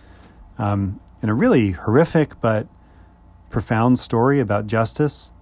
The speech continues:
and even about humanity. Um, I've drawn parallels in my work between sex workers and soldiers over the years, that both of these groups have peeked behind the curtain of civilization,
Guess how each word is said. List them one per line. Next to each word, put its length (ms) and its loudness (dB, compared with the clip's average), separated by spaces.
and 140 0
even 160 4
about 380 2
humanity. 680 -4
Um, 440 -2
I've 320 -4
drawn 420 2
parallels 640 0
in 60 -2
my 120 -2
work 360 -2
between 480 -2
sex 340 -4
workers 540 0
and 280 -6
soldiers 680 -2
over 200 -2
the 100 -2
years, 560 -2
that 180 -6
both 300 2
of 80 -4
these 180 -2
groups 400 -4
have 240 -4
peeked 380 -4
behind 600 -2
the 80 -4
curtain 580 -4
of 140 -6
civilization, 920 -4